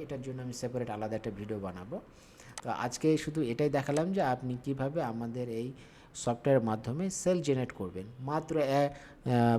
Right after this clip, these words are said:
পাঁচ দশ সেকেন্ডেই কিন্তু আপনি একটা সেল জেনারেট করতে পারবেন এবং ইনভয়েস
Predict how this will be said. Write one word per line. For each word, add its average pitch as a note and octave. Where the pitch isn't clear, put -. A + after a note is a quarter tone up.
পাঁচ C#3
দশ C#3
সেকেন্ডেই C3
কিন্তু B2+
আপনি A2
একটা A2
সেল A2
জেনারেট G#2+
করতে G#2
পারবেন A2+
এবং A2
ইনভয়েস A2+